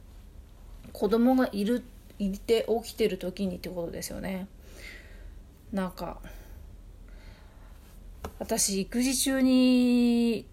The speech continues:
でやってることって言ったら、そんなにないですね。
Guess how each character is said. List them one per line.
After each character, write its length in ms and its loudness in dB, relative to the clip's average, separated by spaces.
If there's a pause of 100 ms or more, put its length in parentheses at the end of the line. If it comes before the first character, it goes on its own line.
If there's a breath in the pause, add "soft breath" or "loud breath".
(440)
で 180 2
や 140 8
っ 60 -2
て 160 4
る 100 2
こ 160 -2
と 140 2
っ 40 -4
て 160 2
言 40 4
っ 20 0
た 160 0
ら、 300 0
そ 240 0
ん 140 8
な 100 6
に 140 -6
な 160 2
い 220 -2 (180)
で 140 -4
す 160 -8
ね。 300 -2